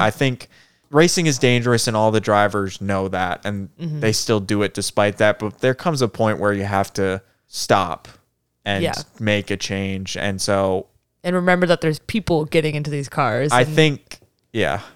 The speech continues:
Speaker 2: Yeah.
Speaker 1: I
Speaker 2: It
Speaker 1: think they're gonna change. I think they need to change Spa.
Speaker 2: Yeah.
Speaker 1: Add a chicane to the bottom or something, something to slow it down up there.
Speaker 2: Yep.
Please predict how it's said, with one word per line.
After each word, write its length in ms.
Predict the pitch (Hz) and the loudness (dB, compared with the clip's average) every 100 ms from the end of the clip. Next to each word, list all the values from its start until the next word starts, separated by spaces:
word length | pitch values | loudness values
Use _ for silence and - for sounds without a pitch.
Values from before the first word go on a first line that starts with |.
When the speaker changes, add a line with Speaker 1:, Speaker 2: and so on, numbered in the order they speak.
| _ | _
Speaker 2:
Yeah. 280 | - - - _ _ 120 | -6 -6 -6 _ _ 2
Speaker 1:
I 100 | 139 | 4
Speaker 2:
It 40 | |
Speaker 1:
think 140 | 175 165 | 2 4
they're 100 | 156 | 4
gonna 200 | 139 123 | 4 2
change. 680 | - 123 117 104 - - - - | 2 2 2 0 -6 -14 -14 0
I 120 | 120 | 0
think 180 | 143 165 | 2 2
they 140 | 151 120 | 4 4
need 380 | 107 107 101 | 2 0 0
to 100 | 104 | -2
change 360 | 95 98 98 92 | -4 -4 -4 -6
Spa. 500 | - 98 92 92 95 _ _ _ | -4 0 2 2 0 _ _ _
Speaker 2:
Yeah. 260 | - - - _ _ _ _ _ - | -8 -8 -10 _ _ _ _ _ -2
Speaker 1:
Add 180 | 131 147 | 0 2
a 40 | |
chicane 640 | 143 139 - 123 127 127 117 | 0 -2 0 2 4 2 0
to 120 | - | -2
the 100 | 110 | 2
bottom 580 | 101 107 110 110 107 107 | 4 4 4 2 -2 -4
or 140 | 104 | -4
something, 600 | 104 110 104 110 107 104 - | -2 -2 0 -2 -2 -4 -6
something 440 | 123 123 127 120 | -4 0 0 0
to 80 | 107 | -2
slow 580 | - 110 107 104 104 101 | -2 2 4 4 2 0
it 160 | 98 | -2
down 280 | 101 98 98 | -2 -2 0
up 160 | 95 - | -4 0
there. 400 | 101 98 95 95 - | 0 2 0 -2 -8
Speaker 2:
Yep. 200 | 139 | -10